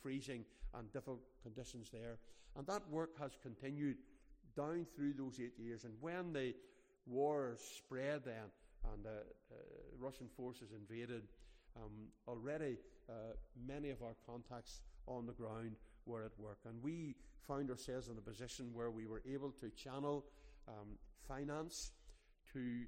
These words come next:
uh, church leaders, trusted church leaders on the borders of Ukraine, um, so that they could buy, purchase what was necessary and get it across the border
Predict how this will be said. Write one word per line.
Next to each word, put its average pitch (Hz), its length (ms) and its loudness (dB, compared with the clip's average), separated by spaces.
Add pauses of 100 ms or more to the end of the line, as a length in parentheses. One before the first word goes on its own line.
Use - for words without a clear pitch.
(340)
uh, 110 360 -2 (340)
church 160 340 2
leaders, 143 360 0
trusted 165 440 -2
church 143 280 0
leaders 131 440 2 (380)
on 156 240 6
the 165 80 6
borders 135 600 8
of 127 200 2
Ukraine, 113 560 -2 (380)
um, 110 180 -4
so 123 440 0 (140)
that 117 180 -4
they 120 320 0 (200)
could 113 160 -4 (120)
buy, 135 380 4 (420)
purchase 143 500 0
what 123 180 0
was 104 120 -8
necessary 135 580 -2 (320)
and 110 160 -6
get 131 160 2
it 131 120 0
across 117 440 -2
the 117 60 -6
border 107 420 -2